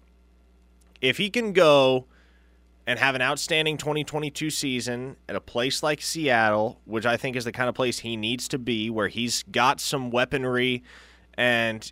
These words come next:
he's got some semblance of a defense to be able to put his team in competitive straits, then I feel that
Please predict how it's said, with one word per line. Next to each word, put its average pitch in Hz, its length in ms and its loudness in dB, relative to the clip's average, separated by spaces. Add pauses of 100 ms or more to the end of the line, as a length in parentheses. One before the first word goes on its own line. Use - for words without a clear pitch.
(100)
he's 127 220 -6
got 139 240 0
some 143 420 -2
semblance 110 640 -2
of 110 100 -2
a 104 60 -4
defense 95 680 -6 (420)
to 123 100 0
be 120 160 2
able 117 160 0
to 107 80 -2
put 117 220 -4
his 104 200 -6
team 110 460 -8 (160)
in 113 180 -10
competitive 107 600 -4
straits, 127 600 -2 (920)
then 143 320 2
I 220 200 6
feel 151 640 2
that 120 340 0